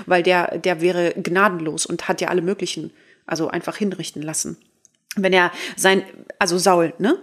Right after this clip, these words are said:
Wenn er sein Speer wirft nach Jonathan, war sich Michal schon sicher, okay, wenn ich jetzt zu David stehe und sage, okay, ich habe ihm geholfen für die Flucht, weil ich ihn so sehr liebe, das hat nur eine Konsequenz für sie selbst, weil David war weg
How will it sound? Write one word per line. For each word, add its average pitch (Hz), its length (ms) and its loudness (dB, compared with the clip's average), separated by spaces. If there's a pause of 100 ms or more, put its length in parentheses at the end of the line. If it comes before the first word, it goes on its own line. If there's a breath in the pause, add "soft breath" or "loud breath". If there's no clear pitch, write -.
(180 loud breath)
Wenn 220 160 4
er 262 180 6
sein 220 220 4
Speer 269 400 2
wirft 175 280 0
nach 185 180 4
Jonathan, 190 760 2 (280 loud breath)
war 202 380 2
sich 233 220 0
Michal 214 340 2
schon 196 240 0
sicher, 190 400 2
okay, 202 380 4
wenn 180 120 2
ich 277 180 2
jetzt 214 200 0
zu 196 100 -4
David 226 340 2
stehe 170 300 2
und 175 140 0
sage, 220 220 4
okay, 254 240 2
ich 220 100 0
habe 202 160 2
ihm 196 60 0 (100)
geholfen 214 640 4
für 220 160 0
die 180 80 0
Flucht, - 320 2
weil 208 140 4
ich 208 100 -4
ihn 202 140 4
so 185 100 2
sehr 180 160 6
liebe, 190 460 8 (320 loud breath)
das 208 160 4
hat 196 120 -2
nur 233 120 2
eine 254 80 2
Konsequenz 214 640 2
für 196 160 0
sie 190 160 0
selbst, 202 360 4
weil 175 120 4
David 175 280 0
war 202 120 4
weg - 300 -4